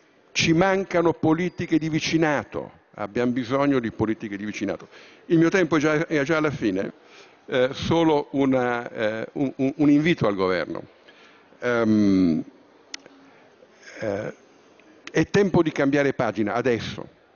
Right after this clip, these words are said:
Le politiche che hanno guidato la formulazione del Fiscal Compact,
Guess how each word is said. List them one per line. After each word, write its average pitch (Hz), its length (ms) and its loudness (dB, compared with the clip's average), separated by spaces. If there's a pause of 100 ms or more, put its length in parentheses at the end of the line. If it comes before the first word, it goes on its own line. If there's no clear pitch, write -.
(640)
Le 139 280 0
politiche 151 720 0
che 135 180 0
hanno 147 320 2
guidato 113 640 -2
la 95 100 -2
formulazione 113 760 0
del 92 120 -2
Fiscal 131 400 -4
Compact, - 600 -4